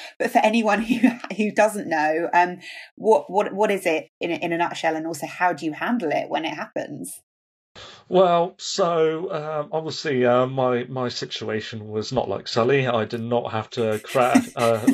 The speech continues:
Speaker 2: crash land into, um, the River Thames.
Speaker 1: <laughs>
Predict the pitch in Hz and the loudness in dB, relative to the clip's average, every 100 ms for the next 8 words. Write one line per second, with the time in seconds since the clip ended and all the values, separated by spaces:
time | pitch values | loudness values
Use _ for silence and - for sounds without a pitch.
0 | 135 151 139 - 135 123 120 117 - 139 | 2 2 2 2 2 4 2 0 0 -2
1 | 123 - 131 117 117 110 113 113 120 117 | -2 0 0 0 -2 -2 0 2 2 2
2 | 117 123 139 - - | 0 0 -4 -10 -12